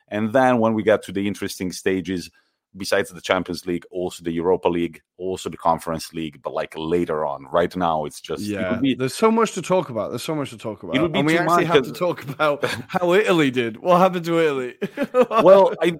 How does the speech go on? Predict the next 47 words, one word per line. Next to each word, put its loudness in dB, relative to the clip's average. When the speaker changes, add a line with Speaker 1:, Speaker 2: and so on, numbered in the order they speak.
Speaker 1:
I'm 2
happy. 2
I'm 2
happy 2
about 8
Italy. 0
Uh, 6
I'm -2
happy 0
for -2
Italy, -4
about 0
the 4
win. 0
Uh, 4
it's -8
important -2
to -16
bounce 4
back -2
right -2
away. 0
Um, -2
Speaker 2:
Mm-hmm. -8
Speaker 1:
I -6
did -4
not -2
watch 0
the -10
game, 0
which, -6
again, -6
says 0
<laughs> -14
how -14
much -12
people -10
care -2
about -2
the -4
Nations -6
League, -4
but 0
especially -2
about -2
the -6
Finalina. -2